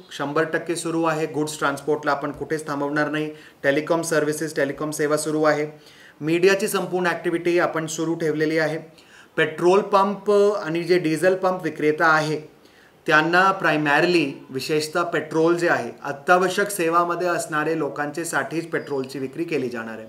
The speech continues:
डिझेलची विक्री आपल्या goods ट्रान्सपोर्टसाठी आणि शेतीसाठी कामानिमित्ताने जे आपले tractor असतात, फक्त त्यांना आपला किंवा शेती जे अवजार असतात, त्यांना डिझेलचे पुरवठा आपण सुरू ठेवलेली आहे. त्याच्या व्यतिरिक्त पेट्रोलची पुरवठा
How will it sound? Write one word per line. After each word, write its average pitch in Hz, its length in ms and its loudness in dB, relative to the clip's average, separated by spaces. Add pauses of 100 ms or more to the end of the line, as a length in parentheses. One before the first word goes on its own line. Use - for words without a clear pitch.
(600)
डिझेलची 180 500 2
विक्री 185 520 0
आपल्या 160 340 -2
goods 165 380 2
ट्रान्सपोर्टसाठी 165 880 -4 (340)
आणि 156 180 -4
शेतीसाठी 180 640 -2
कामानिमित्ताने 160 800 -2
जे 156 120 -2
आपले 156 260 0
tractor 165 580 2
असतात, 151 300 -2 (120)
फक्त - 240 -12 (120)
त्यांना 151 320 0
आपला 180 360 4
किंवा 165 300 -2
शेती 160 320 -4
जे 170 140 -2
अवजार 151 420 2
असतात, 156 300 -2 (400)
त्यांना 170 280 2
डिझेलचे 175 500 2
पुरवठा 156 420 -4
आपण 156 260 -2
सुरू 156 240 -6
ठेवलेली 131 440 -4
आहे. 165 120 -2 (400)
त्याच्या 170 240 4
व्यतिरिक्त 185 360 0
पेट्रोलची 190 600 4
पुरवठा 160 600 -2